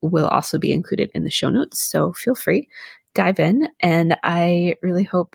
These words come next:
this serves you. This is the framework that I wish I had had <laughs> when I transitioned online, and that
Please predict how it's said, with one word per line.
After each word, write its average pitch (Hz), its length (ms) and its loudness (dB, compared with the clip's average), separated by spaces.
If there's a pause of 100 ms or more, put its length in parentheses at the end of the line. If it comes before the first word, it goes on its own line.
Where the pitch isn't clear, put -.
this - 380 -4
serves 220 320 -2
you. 254 100 2
This 214 240 0
is 202 180 0
the 175 120 -4
framework 202 480 0
that - 180 -2
I 175 100 2
wish 196 240 2
I 294 60 2
had 240 140 2
had - 240 -2 (120)
<laughs> - 140 -20
when 240 160 2
I 196 140 0
transitioned 185 520 -2
online, 151 380 2 (480)
and 175 480 2
that 170 540 0